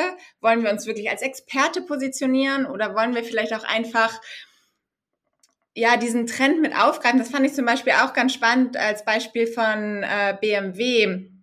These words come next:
Jetzt fällt mir der Name nicht ein von dem, von dem Fiction-Podcast. Genau, der Podcast von B M W, Hypnopolis. Das ist super spannend. Das ist einfach eine fiktive Geschichte,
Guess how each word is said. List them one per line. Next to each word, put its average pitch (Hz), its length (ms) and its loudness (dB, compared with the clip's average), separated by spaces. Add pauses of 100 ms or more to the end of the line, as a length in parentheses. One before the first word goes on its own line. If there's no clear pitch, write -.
(160)
Jetzt 190 160 -18
fällt 220 160 -6
mir 220 100 0
der 202 120 -2
Name 220 280 2
nicht 185 240 -6
ein 175 240 -6
von 175 180 -8
dem, 175 300 -2
von 196 140 -4
dem 185 120 -4
Fiction-Podcast. 180 960 -8 (440)
Genau, 233 240 2
der 208 180 6
Podcast 262 540 -2
von 240 160 2
B 233 80 6
M 220 180 2
W, 262 220 4
Hypnopolis. 285 760 -4 (440)
Das 254 160 2
ist 262 80 -2
super 339 220 2
spannend. 285 220 4
Das 254 60 0
ist - 60 -2
einfach 269 160 2
eine 277 140 4
fiktive 330 520 0
Geschichte, 302 600 0